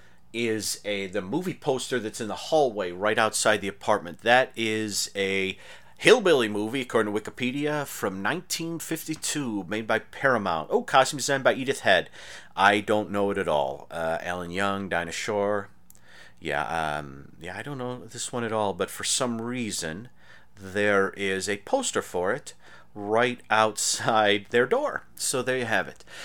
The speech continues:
Uh, so what else? Yeah, no, but that's the basics of this. Richie moves out because he doesn't think he has any privacy, and then, wah, wah, wah, wah, he has zero privacy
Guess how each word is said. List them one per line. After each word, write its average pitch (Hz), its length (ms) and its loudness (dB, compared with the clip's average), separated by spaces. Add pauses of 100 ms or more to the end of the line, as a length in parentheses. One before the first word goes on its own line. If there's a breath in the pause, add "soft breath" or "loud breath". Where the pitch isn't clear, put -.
(180 loud breath)
Uh, 143 480 10
so - 140 2
what 208 160 6
else? 185 260 6
Yeah, 220 240 10
no, 220 120 6
but 180 160 0
that's 196 180 4
the 160 100 0
basics 147 400 4
of 117 140 2
this. 92 220 -4
Richie 147 200 4
moves 135 280 -2
out 123 180 8
because 113 220 -6
he 107 80 -6
doesn't 110 240 -2
think 110 120 -6
he 107 120 -6
has 110 180 4
any 101 140 -6
privacy, 110 600 2
and 113 240 -4
then, 123 300 4
wah, 110 160 2
wah, 143 260 6
wah, 190 280 4
wah, 226 680 6 (240 loud breath)
he 151 140 2
has 139 360 4 (380)
zero 127 380 4
privacy 123 680 2